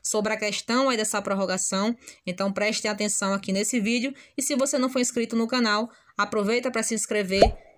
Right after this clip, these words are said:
deixa o sininho aí ativado, porque sempre que tiver uma informação importante, eu vou estar passando aqui para vocês em primeira mão, tá bom? E a notícia é a seguinte, pessoal: olhem só.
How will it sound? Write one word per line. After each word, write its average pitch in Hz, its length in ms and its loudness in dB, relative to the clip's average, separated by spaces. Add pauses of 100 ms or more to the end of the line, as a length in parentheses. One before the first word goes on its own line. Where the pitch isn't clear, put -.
deixa 240 360 0
o - 20 0
sininho 226 400 4
aí 208 140 2
ativado, 196 540 0
porque 208 240 4
sempre 247 340 2
que 254 80 -2
tiver 233 260 0
uma 208 60 0
informação 202 480 0
importante, 214 640 0 (320)
eu 196 100 0
vou 202 120 0
estar 208 200 -4
passando 214 480 0
aqui 233 180 -4
para 208 140 0
vocês 202 560 -2 (360)
em 226 240 2
primeira 220 400 0
mão, 165 220 0
tá 156 120 -4
bom? 226 260 2 (480)
E 247 80 2
a 285 80 0
notícia 294 500 0
é - 20 2
a 254 60 -2
seguinte, 226 440 0
pessoal: 175 500 -2
olhem 262 260 0
só. 156 360 -2